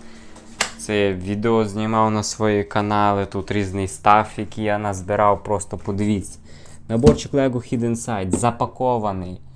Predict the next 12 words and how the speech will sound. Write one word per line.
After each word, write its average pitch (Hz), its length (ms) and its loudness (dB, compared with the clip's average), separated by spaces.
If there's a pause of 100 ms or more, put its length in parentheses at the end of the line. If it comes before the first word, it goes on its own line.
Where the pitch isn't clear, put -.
(440)
Бомба. 101 500 2
Тут 117 380 -6
різні 123 440 -2
фігурки, 117 800 -2
просто 107 500 -4
подивіться. 104 800 -2
Генератор 107 680 -4
Рекс, 104 420 -4
фігурка 110 540 -4
по 107 140 -6
офігенному 110 480 -8
мультсеріалу. 107 680 -4